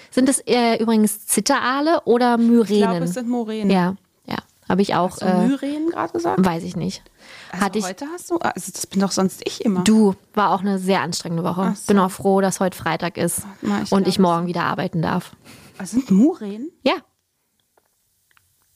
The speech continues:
Speaker 2: Und du hast aber Mühe gesagt.
Speaker 1: Ich hab vielleicht Muränen
Speaker 2: Also
Speaker 1: gesagt.
Speaker 2: nicht schlimm.
Speaker 1: Aber,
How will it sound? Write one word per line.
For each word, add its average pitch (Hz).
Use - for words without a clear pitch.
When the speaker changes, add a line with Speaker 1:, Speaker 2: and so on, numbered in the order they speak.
Speaker 2:
Und 208
du 233
hast 233
aber 214
Mühe 226
gesagt. 180
Speaker 1:
Ich -
hab 214
vielleicht 202
Muränen 185
Speaker 2:
Also 302
Speaker 1:
gesagt. 330
Speaker 2:
nicht 302
schlimm. 247
Speaker 1:
Aber, 220